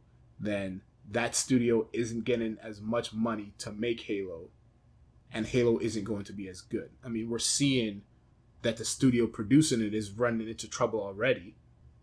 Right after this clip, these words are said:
and that's with the current system. So it's, okay, if we're giving them less money, are they still gonna produce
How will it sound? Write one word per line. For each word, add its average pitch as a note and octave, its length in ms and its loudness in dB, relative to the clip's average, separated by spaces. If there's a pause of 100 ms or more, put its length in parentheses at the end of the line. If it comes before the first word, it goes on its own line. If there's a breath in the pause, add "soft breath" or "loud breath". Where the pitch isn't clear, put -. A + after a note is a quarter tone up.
(120)
and A2+ 120 2
that's A2+ 240 2
with - 280 0
the A2 100 -4
current B2+ 440 4
system. F#2+ 520 2
So G2 160 0
it's, - 220 -10 (300 soft breath)
okay, B2+ 280 6
if A2+ 240 0
we're C3+ 100 8
giving C3 320 4
them A#2 180 4
less A#2 220 2
money, A2 400 -2
are G#2+ 140 -6
they A2+ 100 -4
still B2 420 4
gonna D#3 200 4
produce D3+ 460 2